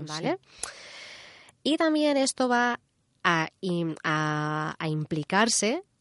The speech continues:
Speaker 1: tanto en las tiendas físicas como si haces un pedido online.
Speaker 2: Ah,
Speaker 1: Que me
Speaker 2: me
Speaker 1: parece
Speaker 2: parece muy
Speaker 1: también
Speaker 2: bien.
Speaker 1: muy interesante, cosas, ¿no? Que es verdad, yo no había caído cuando lo he leído y he dicho, "Pues, ostras, pues es verdad, tiene toda la
Speaker 2: Sí.
Speaker 1: razón del mundo". Y, bueno, pues estos son un poco las,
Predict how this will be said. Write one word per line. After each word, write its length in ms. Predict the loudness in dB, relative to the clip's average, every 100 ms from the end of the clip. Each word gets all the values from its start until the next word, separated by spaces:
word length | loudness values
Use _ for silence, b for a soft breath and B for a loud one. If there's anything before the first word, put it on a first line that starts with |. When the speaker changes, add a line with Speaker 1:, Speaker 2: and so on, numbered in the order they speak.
| _ _
Speaker 1:
tanto 420 | -2 0 2 0 -2
en 140 | 0
las 240 | -2 -4 -6
tiendas 540 | -2 0 0 -2 -2
físicas 640 | -4 -4 -2 -2 -2 -2 -2
como 240 | 0 0
si 100 | 0
haces 200 | -2 -2
un 120 | -2
pedido 280 | -2 0 0
online. 520 | 0 0 -2 -4 -8 -12 _ _ _ _ _ _
Speaker 2:
Ah, 60 | -20 -14 -4
Speaker 1:
Que 60 |
me 80 | -2
Speaker 2:
me 20 |
Speaker 1:
parece 180 | -2 0
Speaker 2:
parece 160 | 2 4
muy 80 | 4
Speaker 1:
también 280 | 2 0 -4
Speaker 2:
bien. 120 | -10 _
Speaker 1:
muy 140 | -10 -6
interesante, 520 | -2 0 2 0 0
cosas, 220 | 0 0
¿no? 220 | 0 0
Que 80 | 2
es 40 | 4
verdad, 240 | 4 4
yo 140 | 4
no 60 | 2
había 120 | 2
caído 240 | 2 2 2
cuando 200 | 2 2
lo 40 |
he 60 | 0
leído 220 | -2 -2
y 20 |
he 20 |
dicho, 160 | -2 -4
"Pues, 160 | -2
ostras, 240 | -4 -4 -4
pues 120 | -4
es 60 | -4
verdad, 280 | -4 -8 -8
tiene 160 | -6 -4
toda 100 | -2
la 140 | -4
Speaker 2:
Sí. 80 | -4
Speaker 1:
razón 160 | -4 -6
del 80 |
mundo". 320 | -12 -12 -12 -14 B B B B B B
Y, 600 | 2 4 4 2 2 2 4
bueno, 240 | 6 6
pues 140 | 6
estos 200 | 8 8
son 140 | 6 6
un 140 | 6
poco 240 | 6 8 10
las, 340 | 10 8 6